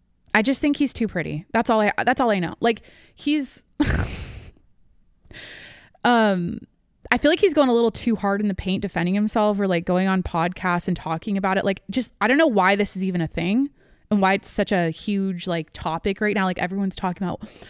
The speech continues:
what Matt Rife did. It's like, okay, like,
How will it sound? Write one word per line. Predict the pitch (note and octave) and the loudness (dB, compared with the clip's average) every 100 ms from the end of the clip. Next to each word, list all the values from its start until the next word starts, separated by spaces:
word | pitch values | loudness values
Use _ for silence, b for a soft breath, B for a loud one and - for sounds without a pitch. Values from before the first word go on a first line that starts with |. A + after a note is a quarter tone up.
| B | B
what | G3+ G3+ | -2 0
Matt | G3+ - | 2 2
Rife | F#3 F#3+ | 0 -2
did. | - F3+ | -2 -6
It's | F3 | -4
like, | F3 E3 - _ _ _ _ _ _ _ _ _ _ _ | -2 -4 -6 _ _ _ _ _ _ _ _ _ _ _
okay, | G#3 F3 F3 G#3+ G#3 _ - - | -4 0 0 0 -2 _ -16 -8
like, | F#3 - | -8 -8